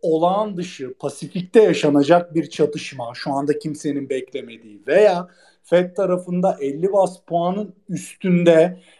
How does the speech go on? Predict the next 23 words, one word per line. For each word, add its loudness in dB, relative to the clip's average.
e, 0
gelebilecek 2
sürpriz -6
bir 0
faiz 2
artışı -4
gibi -6
hiç -2
beklenmedik 2
şeyler 2
olmadığı 2
müddetçe -4
mevcut, 0
e, -2
olumsuzlukların 0
piyasa 0
tarafından -6
satın 0
alındığını, 2
dolayısıyla 0
bundan -2
sonraki -10
süreçte -2